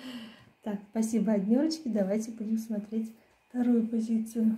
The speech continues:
В ближайшее время что такое хорошее произойдёт, случится, да? Какая удача. В ближайшее время будете что-то отмечать. Знаете, когда какой-то праздник, возможно, будет, или какое-то своё достижение,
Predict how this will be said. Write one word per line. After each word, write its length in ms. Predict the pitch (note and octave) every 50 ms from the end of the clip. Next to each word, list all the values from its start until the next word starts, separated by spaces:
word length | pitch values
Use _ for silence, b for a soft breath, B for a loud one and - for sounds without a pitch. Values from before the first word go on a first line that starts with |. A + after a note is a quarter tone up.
| - -
В 60 | G#3+
ближайшее 560 | G#3+ G#3+ G#3+ - A3+ A3 A3 - - A3 G#3+
время 320 | A3 A#3+ C4+ D#4 D#4 C#4
что 200 | - - - C#4+
такое 320 | C#4+ - C#4+ - - C4+ C4
хорошее 600 | C4 B3+ A#3+ A#3 A#3+ A#3 A#3+ A3+ - A3+ G#3 G#3
произойдёт, 640 | - - A3 G#3 G#3 G#3 A3 G#3 G#3 G#3 G#3+ G#3+ - -
случится, 560 | - A3 A3 - - A3 G#3 - - - G3+
да? 200 | F#3+ A3 B3 C4 C4 C4 B B B B B B B B B B _
Какая 440 | - A3 A3 A3 - A#3 A#3 A#3 A#3
удача. 680 | A#3 A3 G#3 G#3 A3 A3 G#3+ G#3 G#3 G#3 G#3 - G#3+ G3+
В 80 | G3+
ближайшее 460 | G3 G3+ G#3 A#3 C#4 C#4+ - E4 D#4+
время 240 | D#4+ E4 D#4+ D#4+ D4+
будете 200 | - - - D#4+
что-то 300 | - - D#4+ D#4 D#4+ D#4+
отмечать. 720 | D#4+ - - F4 F4 - - - B3 B3 C4 C4+ B3+ - B B B B B B B B B B B
Знаете, 420 | A#3 A#3 C4 C#4+ D4+ D4 - B3+
когда 460 | A3+ - A#3 G#3+ A3 A3 A#3+ A#3+ A#3+ A3+
какой-то 1000 | - A#3 A3+ - - B3+ B3+ A#3+ A#3 B3 B3 A#3+ A#3+ A#3+ A#3+ A#3 A#3 A#3 A3+ B B B B B B B B B _
праздник, 460 | - G#3 G3 G#3 A3+ A3+ C4 C4+ C4
возможно, 500 | C4 B3+ A#3+ A#3 A#3+ A#3+ A3+ A3+ A#3+ A3+
будет, 260 | A3 A3+ A3+ A3+ A3
или 100 | A3+ A#3+
какое-то 360 | - A#3+ - - A#3 A#3 B3
своё 220 | B3 - A#3 A3+ A3
достижение, 800 | A3+ A3 A3 - - G#3+ - G#3 G#3 G#3+ G#3+ A3 G#3+ G3+ G3+